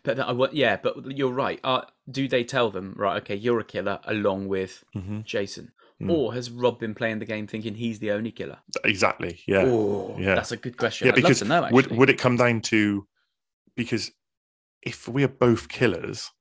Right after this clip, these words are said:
Speaker 2: then I'd be like, "M-, Mike, they're on to me.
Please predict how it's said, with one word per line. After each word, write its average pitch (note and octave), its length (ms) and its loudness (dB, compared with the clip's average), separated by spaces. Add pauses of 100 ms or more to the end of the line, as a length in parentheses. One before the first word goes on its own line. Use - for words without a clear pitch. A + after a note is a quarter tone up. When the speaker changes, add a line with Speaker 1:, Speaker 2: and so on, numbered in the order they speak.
(260)
Speaker 2:
then G2 140 2
I'd G2+ 180 4
be G2 120 4
like, F#2 320 0 (540)
"M-, - 160 -12
Mike, F#2 340 0
they're F#2 160 4
on F#2 160 4
to - 120 -8
me. F2+ 300 -10